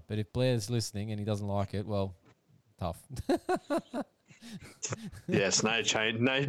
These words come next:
Speaker 2: no changing again.
Speaker 1: We've had three changes. We, we, this is where we're sticking to it. I think this is, this is stuck. That's it, right? Done. So we're gonna go straight into Blair's Banter, because Blair's question this week is actually where we're gonna start this conversation at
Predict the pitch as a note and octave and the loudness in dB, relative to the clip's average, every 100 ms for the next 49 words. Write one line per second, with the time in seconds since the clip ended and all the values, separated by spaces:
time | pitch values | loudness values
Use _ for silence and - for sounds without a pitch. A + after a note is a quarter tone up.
0 | C3 B2+ C#3+ D3 D#3 D3 C#3 B2 A#2 A2+ | 4 4 4 2 2 2 2 2 2 4
1 | G2+ - E3+ F3+ F#3 - F3+ F3 F3 E3 | 2 2 4 6 4 4 2 4 6 6
2 | E3 D#3+ D#3 D3+ D3+ C#3+ C#3 D3 C#3+ C#3+ | 6 2 2 2 2 0 2 2 4 4
3 | B2+ - A#2+ A#2+ A#2+ A#2 F#2+ G2 B2+ C3 | 4 4 6 6 6 6 4 2 2 0
4 | B2+ A#2+ A2 - A#2+ A2 - - G2 F#2 | 0 -2 -4 0 0 0 -2 0 0 -2
5 | - G2+ - F2 - G2 F#2+ G2+ - G2 | -4 -4 -4 -6 -6 -4 -4 -4 -4 -4
6 | E2+ G#2+ - A#2+ B2+ D3+ D#3+ C#3+ - C#3+ | -4 -10 -6 0 2 4 4 2 4 4
7 | C3+ B2+ A#2+ A2+ G#2 A#2 G#2+ - G#2 - | 4 0 0 0 0 -2 -2 -4 -6 -6
8 | A#2 B2+ C#3 - C3 B2+ - A#2 A2+ - | -2 0 0 0 2 2 0 0 0 2
9 | A2 - - - - - A2 A#2 B2 - | 0 0 -10 -20 -12 -6 0 2 0 0
10 | C#3 A#2+ A2+ A#2 A2+ A2 G#2+ - A2+ G#2+ | -4 0 2 2 2 0 -2 -2 2 2
11 | - G#2 - G2+ G2 G2 G#2 - G2 E2+ | 0 -6 -6 -6 -4 -4 -4 -4 -6 -8